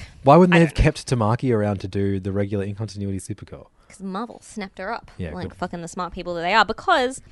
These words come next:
Speaker 2: and this is a key point that I make all the time, but Marvel have female editors, and D C do not have female editors,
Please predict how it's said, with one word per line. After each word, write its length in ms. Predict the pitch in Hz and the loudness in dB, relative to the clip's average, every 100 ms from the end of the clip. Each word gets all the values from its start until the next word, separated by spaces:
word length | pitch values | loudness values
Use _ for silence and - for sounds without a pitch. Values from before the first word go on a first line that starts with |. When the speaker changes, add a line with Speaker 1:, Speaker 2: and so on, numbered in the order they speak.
| - - - | -2 -2 -4
Speaker 2:
and 140 | 175 190 | -4 -6
this 140 | 190 | -6
is 100 | 165 | -10
a 60 | 180 | -10
key 240 | - 202 | -8 -8
point 320 | - 196 156 - | -6 -6 -8 -8
that 100 | 160 | -8
I 80 | 156 | -6
make 300 | 165 165 165 - - - | -6 -8 -8 -12 -12 -2
all 100 | 220 | 0
the 100 | 170 | 0
time, 440 | - 202 135 139 - - - | -4 -6 -6 -8 -14 -16 -4
but 180 | 156 - _ _ _ _ - | -4 -4 _ _ _ _ -2
Marvel 300 | 311 302 - | 0 0 -2
have 160 | - 175 | -10 -12
female 320 | - 240 226 | -10 -10 -8
editors, 460 | 240 196 - - - - - | -4 -2 -2 -4 -20 -20 -20
and 80 | 170 | -14
D 140 | 220 226 | -12 -12
C 180 | 233 202 | -8 -8
do 160 | - | -8
not 180 | 226 294 | -8 -8
have 140 | 160 | -8
female 280 | 156 147 143 | -8 -10 -10
editors, 340 | - 175 185 | -12 -10 -10